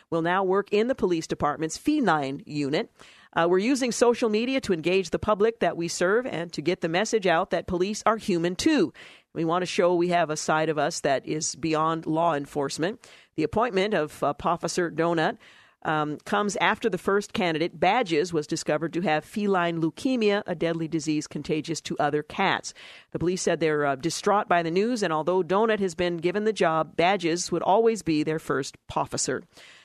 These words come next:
Uh, the kitten will be used to help raise awareness for pet adoptions and rescues and interact with people in the community.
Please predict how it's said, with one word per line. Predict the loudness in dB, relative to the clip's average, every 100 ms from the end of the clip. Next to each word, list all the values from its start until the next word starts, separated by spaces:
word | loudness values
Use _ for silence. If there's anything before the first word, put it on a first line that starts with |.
| _
Uh, | -4 -2
the | -2
kitten | -2 -2 0 0
will | 2 0
be | 0
used | -2 -2 -4 -2
to | 0 0
help | 0 -2 2
raise | 0 2
awareness | 0 0 0 0 -2 -6
for | -4
pet | -2 0
adoptions | 0 -2 -2 -4 -4 -4
and | -4
rescues | -4 -4 -4 -2 -2
and | -2 -6 -10 -20 _ _ _ -4
interact | -2 0 0 -2
with | -6
people | -4 -4 -2 -2
in | -2 -4
the |
community. | -4 -2 0 0 0 -4